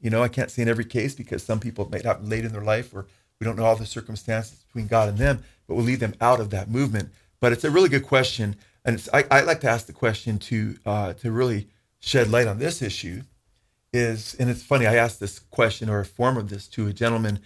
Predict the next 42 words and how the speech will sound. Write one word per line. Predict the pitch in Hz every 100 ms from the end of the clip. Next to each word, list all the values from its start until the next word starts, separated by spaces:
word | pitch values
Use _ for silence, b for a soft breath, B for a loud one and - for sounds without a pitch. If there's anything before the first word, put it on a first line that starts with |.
| b b -
I | 107
was | 104
witnessing | 123 147 - 117
to | 95 117
on | 101
the | 95
streets | - - -
today, | 127 107 104 110 b b
and | 120
I |
went | 156 151
and | 107
talked | 104 104
to | 110
him. | 104
It | 104
lasted | 117 127 123
about | 92
a |
half | 87 101 101
hour, | 82 85
and | 98
I'm |
glad | 98 117
I | 117
did. | 92 90 90 _ _ _ _
His | - 101
name | 120
is | 107
Albert. | 92 76 - _ _
And | 113 104
I | 95
said, | 107 -
"Albert, | 151 104 - _ _ _ _ _ _ _ - -
similar | - 139
question, | 123 123 107 -
you | 104
know. | 107 113 _ _ _ _
Uh, | - 107 101 101 - _ _ - _ _ _ -
do, | 123
I | 127 127
just | 131 -